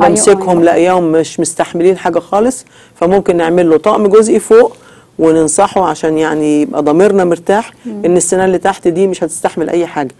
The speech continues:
Speaker 1: ولا حتى الطقم اللي هو بيتشال ويتحط.
Speaker 2: مم.
Speaker 1: فبنقول له: "نشيل اللي تحت كلهم، ممكن نركب له طقم كامل تحت
Speaker 2: مم.
Speaker 1: وطقم جزئي فوق". فبتعتمد حالة العيان، صحته وسنه وحالته المادية إيه،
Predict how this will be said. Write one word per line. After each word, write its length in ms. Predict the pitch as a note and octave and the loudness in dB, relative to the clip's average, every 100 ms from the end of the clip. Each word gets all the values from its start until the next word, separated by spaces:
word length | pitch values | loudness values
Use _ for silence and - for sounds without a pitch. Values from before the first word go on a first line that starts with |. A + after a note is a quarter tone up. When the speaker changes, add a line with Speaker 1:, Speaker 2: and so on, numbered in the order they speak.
| _ _ | _ _
Speaker 1:
ولا 220 | F3+ G#3 | 4 4
حتى 300 | G3+ G#3 - | 4 0 -2
الطقم 360 | E3+ D#3 F3+ E3+ | -2 -2 -4 -2
اللي 160 | E3 D#3+ | 0 2
هو 180 | E3+ | 2
بيتشال 280 | D3+ D3 E3 | 0 -2 -4
ويتحط. 340 | D3 D3 - C#3 _ _ - | -4 -6 -10 -10 _ _ -12
Speaker 2:
مم. 80 | G#3+ | -2
Speaker 1:
فبنقول 380 | E3+ F3 G3 F#3 | 0 2 2 2
له: 60 | |
"نشيل 320 | D#3+ - G3+ F#3+ | 2 0 0 0
اللي 120 | F3 | 0
تحت 280 | G3+ - F3+ | -4 -4 -4
كلهم، 440 | F3+ F3+ A3 C#4+ - - - - | -2 2 2 2 -4 -18 -12 -2
ممكن 300 | F3 F3 E3+ | -2 0 0
نركب 440 | D#3 D3+ - D#3+ | 0 0 -2 -2
له 100 | D#3 | -2
طقم 400 | D3 E3 - D3 | -2 -4 -4 -6
كامل 460 | C#3 F#3+ G3 E3 D3+ | -2 0 0 0 -2
تحت 340 | - A3 - _ _ G#3+ | -2 -4 -6 _ _ -14
Speaker 2:
مم. 200 | G3 G3+ | -12 -6
Speaker 1:
وطقم 360 | D#3+ F3+ D#3 D#3 | -4 -2 -2 -2
جزئي 340 | D3+ D3+ C#3+ | -2 -2 -4
فوق". 220 | - B2+ - - _ _ _ _ _ _ _ - - - | -2 -4 -6 -20 _ _ _ _ _ _ _ -20 -20 -6
فبتعتمد 600 | - G3 A#3 A3+ C#4 A3 | -6 2 2 4 2 2
حالة 240 | A3+ - G3+ | 0 -2 -2
العيان، 520 | F#3+ E3+ E3+ F#3 G#3 G3 | 0 2 2 2 2 0
صحته 580 | F#3+ - - G3+ G3+ | -2 -6 -2 -2 2
وسنه 640 | G3+ F#3+ - G3 G#3 G3+ G#3 | 4 4 2 0 0 2 2
وحالته 640 | G3+ G3 - F#3+ F3+ F#3 | 2 0 -2 -4 -2 0
المادية 840 | E3+ D#3+ D3+ D3+ D3+ C#3+ F#3+ F#3+ F3+ | 0 0 -2 -4 -4 2 2 4 2
إيه، 320 | F#3 G3+ | 2 2